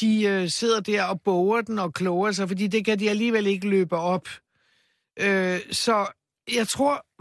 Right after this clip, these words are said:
<clears throat> jeg er meget i tvivl, om jeg tror, at de kommer ind, eller de ikke kommer ind. Mm, ja, det, det er sådan noget, mm, øh, hvad skal jeg sige, situationsbestemt noget for mange mennesker, om de, de, de prøver.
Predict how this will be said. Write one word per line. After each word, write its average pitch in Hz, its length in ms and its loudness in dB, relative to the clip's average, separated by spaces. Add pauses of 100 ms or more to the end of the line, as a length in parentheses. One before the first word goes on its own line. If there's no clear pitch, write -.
<clears throat> - 400 -8
jeg 254 80 4
er 247 40 2
meget 285 220 0
i 262 40 -4
tvivl, 233 360 -2
om 220 140 0
jeg 208 160 2
tror, 226 220 0
at 220 140 -4
de 226 80 -4
kommer 185 300 0
ind, 226 280 -2
eller 208 180 0
de 185 160 -2
ikke 196 180 0
kommer 190 280 -2
ind. 170 320 -2 (560)
Mm, 185 520 2
ja, 185 100 -2
det, 226 360 2
det 226 260 4
er 202 100 0
sådan 220 260 0
noget, 196 500 2
mm, 170 320 -4 (400)
øh, 175 840 -6
hvad 180 100 2
skal 185 160 2
jeg 185 80 6
sige, 202 260 2
situationsbestemt 190 1300 0
noget 175 300 4
for 185 120 0
mange 160 300 0
mennesker, 147 360 -2
om 165 240 -2
de, 160 440 0 (240)
de, 190 60 0 (420)
de 196 60 0 (120)
prøver. 175 440 2